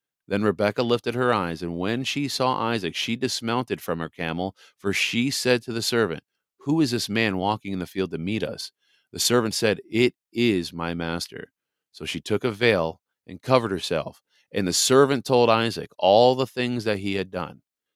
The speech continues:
Then Isaac brought her into his mother, Sarah's tent, and he took Rebekah,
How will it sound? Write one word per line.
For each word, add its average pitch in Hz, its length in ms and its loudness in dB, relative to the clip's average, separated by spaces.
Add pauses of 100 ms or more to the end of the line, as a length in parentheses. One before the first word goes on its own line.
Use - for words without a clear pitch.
(160)
Then 87 140 -4
Isaac 92 440 2
brought 98 300 2
her 110 180 -2
into 104 360 -6
his 110 200 -6
mother, 87 380 -4 (220)
Sarah's 101 420 0
tent, 98 280 -6 (460)
and 76 120 -16
he 92 120 -4
took 127 220 2
Rebekah, 120 520 0